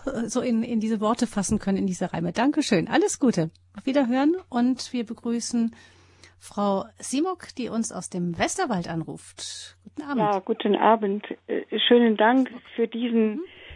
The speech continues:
Speaker 2: äh, äh, ja, wie soll ich sagen, äh, reinga-, äh, äh, Einsehen, äh, auf den Blick Jesus, dass letztendlich diese, ähm, in diese Situationen reingesprochen,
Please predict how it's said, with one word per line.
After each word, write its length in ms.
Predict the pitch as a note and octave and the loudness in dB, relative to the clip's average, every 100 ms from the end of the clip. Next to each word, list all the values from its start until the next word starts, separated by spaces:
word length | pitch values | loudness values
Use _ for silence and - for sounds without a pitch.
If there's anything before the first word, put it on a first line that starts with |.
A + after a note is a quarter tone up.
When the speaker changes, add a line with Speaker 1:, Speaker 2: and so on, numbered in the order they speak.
| - - | -20 -4
Speaker 2:
äh, 380 | G3+ F#3+ F#3+ - _ _ | 2 4 4 2 _ _
äh, 260 | - F#3+ E3+ F#3 | -2 0 0 -2
ja, 160 | - G3+ | 0 0
wie 140 | G3+ G3+ | 2 2
soll 80 | G3+ | 2
ich 100 | G3+ | 4
sagen, 300 | G3+ F#3+ - - | 4 4 2 0
äh, 80 | |
reinga-, 800 | F#3 F3+ E3 F#3+ C4 C#4 G#3+ G3 - | 2 4 4 6 6 6 2 -4 -4
äh, 640 | - F3+ - F3 F3+ F#3 | -2 -2 0 0 0 0
äh, 40 | E3 _ | -2 _
Einsehen, 920 | - G3+ C4 A#3+ G3+ G#3 B3+ C#4 D4+ D4+ - _ - | 0 6 6 6 4 4 6 6 6 2 -8 _ 0
äh, 280 | G3+ F#3+ - | 4 4 2
auf 100 | - - | -4 -6
den 100 | F#3+ | -6
Blick 300 | F3 C4 - - | -2 -2 -2 -12
Jesus, 480 | - F#3+ G#3+ C4 C#4 - - - - - - - | 2 6 8 8 6 2 -8 -10 -8 -8 -10 0
dass 160 | A#3+ A#3 | 2 2
letztendlich 640 | A3+ G#3 - - G#3+ G#3+ G3+ - | 0 -2 -4 -6 -4 -2 -4 -4
diese, 520 | G#3+ A3 G3+ F#3+ F#3+ - | -2 0 6 8 8 4
ähm, 500 | - F3 F3 F3 F3+ - | 0 2 2 4 2 0
in 140 | - G3+ | 0 2
diese 280 | G3 F#3+ F#3 | 4 4 4
Situationen 1000 | F3+ F#3 F3 E3+ - - F3 G#3+ C4 A#3 | 4 4 6 6 2 -2 0 4 4 4
reingesprochen, 1040 | G#3+ G#3+ A3+ A3 - - G#3 A3 A3 A3+ | 2 2 2 -2 -4 2 2 2 -2 -2